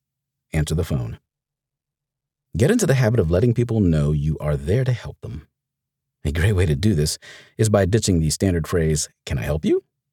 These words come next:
and replacing it with, "I can help you." Saying this will show them you are eager to serve their needs and help them with all their inquiries. Look at how impactful it is in comparison to the standard response.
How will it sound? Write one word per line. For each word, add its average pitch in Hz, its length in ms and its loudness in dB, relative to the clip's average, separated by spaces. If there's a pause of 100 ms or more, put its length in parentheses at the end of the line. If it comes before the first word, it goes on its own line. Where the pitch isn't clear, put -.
(280)
and - 100 -2
replacing 143 400 0
it 62 80 -4
with, 80 320 -4 (440)
"I 80 80 0
can - 120 0
help - 240 0
you." - 160 -12 (1120)
Saying 160 240 2
this 98 180 2
will 85 80 -2
show 110 200 0
them 110 140 2
you 92 100 2
are 76 100 0
eager 101 180 -2
to 87 100 0
serve 98 300 -2
their 76 140 2
needs 85 400 0 (300)
and 170 180 -2
help 151 240 0
them 85 180 -2
with 78 160 -6
all 101 160 2
their 90 160 -2
inquiries. - 560 -4 (1080)
Look 143 140 -2
at 143 60 0
how 123 220 0
impactful 85 800 -2
it 69 80 -4
is 87 240 0
in 143 60 -4
comparison - 520 -4
to - 60 -8
the 65 100 -6
standard 78 340 -2
response. - 560 -8